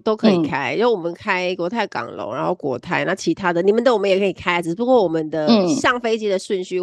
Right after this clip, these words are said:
Speaker 1: 就会比你们后面。
Speaker 2: 啊，会不一样。
Speaker 1: 对，对，对，对，对，
Speaker 2: 对，
Speaker 1: 都可以，
Speaker 2: 对，对。
Speaker 1: 都，算是，我觉得这个算是空服员比较好用的福利，因为你可以用
Speaker 2: 对。
Speaker 1: 便宜的机票，虽然它就是乞丐票，不过你知道也是加减
Speaker 2: 对。
Speaker 1: 可以用。
Speaker 2: <laughs> 对，对，对。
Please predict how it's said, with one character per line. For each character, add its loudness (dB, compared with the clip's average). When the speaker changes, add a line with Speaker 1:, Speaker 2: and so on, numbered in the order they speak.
Speaker 1:
就 0
会 0
比 -4
你 -6
们 -6
后 0
面。 -2
Speaker 2:
啊， -
会 4
不 6
一 8
样。 0
Speaker 1:
对， 2
对， 2
对， -2
对， 0
对， -4
Speaker 2:
对， -2
Speaker 1:
都 0
可 2
以， 0
Speaker 2:
对， -4
对。 0
Speaker 1:
都， 4
算 4
是， 4
我 6
觉 4
得 4
这 2
个 4
算 4
是 -2
空 0
服 -2
员 2
比 2
较 4
好 2
用 2
的 0
福 -6
利， -4
因 -4
为 -4
你 -6
可 -4
以 -2
用 -4
Speaker 2:
对。 0
Speaker 1:
便 0
宜 -4
的 -4
机 -10
票， -2
虽 4
然 4
它 2
就 -4
是 -4
乞 -8
丐 -4
票， -2
不 -10
过 -2
你 -6
知 -8
道 -2
也 -6
是 -6
加 4
减 2
Speaker 2:
对。 8
Speaker 1:
可 2
以 -2
用。 0
Speaker 2:
<laughs> -16
对， 4
对， 2
对。 0